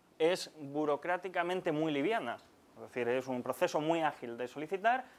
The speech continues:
Básicamente, eh, hay que entregar, eh, tres documentos. Por un lado, lo que es un formulario de solicitud estándar, sin ningún tipo de complicación, con datos de identificación de la empresa, tamaño de plantilla,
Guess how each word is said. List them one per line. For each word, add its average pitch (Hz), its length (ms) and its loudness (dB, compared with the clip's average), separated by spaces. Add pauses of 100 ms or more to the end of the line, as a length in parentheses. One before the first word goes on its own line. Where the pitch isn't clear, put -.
(160)
Básicamente, 151 1120 2
eh, 127 100 -6
hay 139 220 4
que 143 80 -6
entregar, 131 500 4
eh, 117 520 -6
tres 147 200 0
documentos. 170 480 0
Por 135 140 -6
un 135 80 -2
lado, 131 320 2
lo 123 100 -2
que 135 60 -10
es 139 80 -8
un 131 100 -4
formulario 156 800 0 (240)
de 135 80 -4
solicitud 131 680 -4
estándar, 202 560 2
sin 123 160 -14
ningún 117 200 -12
tipo 117 200 -12
de 117 80 -8
complicación, 123 680 -2 (360)
con 117 140 -8
datos 127 240 2
de 120 100 -2
identificación 117 720 -6
de 117 60 -4
la 120 80 0
empresa, 151 480 0
tamaño 123 300 -2
de 123 100 -2
plantilla, 156 580 0